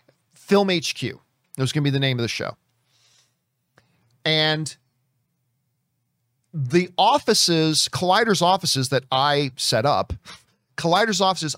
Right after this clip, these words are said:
I would continue to use those offices as my base of operation for Film H Q. Me and my staff for Film H Q would work out of the Collider offices. And since they were all owned by Complex anyway.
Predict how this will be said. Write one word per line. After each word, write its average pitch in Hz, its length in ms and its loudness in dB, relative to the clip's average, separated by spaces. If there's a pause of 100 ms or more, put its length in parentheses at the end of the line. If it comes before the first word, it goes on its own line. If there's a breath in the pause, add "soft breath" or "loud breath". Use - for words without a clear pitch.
I 190 200 0
would 208 380 0
continue 226 520 -2
to 196 180 -4
use 202 400 0
those 175 220 0
offices 143 580 -2
as 156 220 -4
my 147 140 2
base 151 320 0
of 143 100 -4
operation 139 680 -2
for 123 260 -2
Film 113 260 -6
H 117 280 -4
Q. 220 320 -4 (440 soft breath)
Me 185 320 2
and 147 160 -4
my 143 220 -2
staff 107 600 -4
for 143 100 -2
Film 139 220 0
H 127 200 -2
Q 120 200 -4
would 135 160 2
work 127 260 0
out 110 200 -2
of 113 120 -4
the 139 80 -8
Collider 170 500 0
offices. - 480 -10 (1040 soft breath)
And 147 300 -2
since 175 180 -2
they 170 120 0
were 147 160 2
all 147 340 4
owned 147 180 2
by 127 140 2
Complex 113 500 -2
anyway. 127 400 -2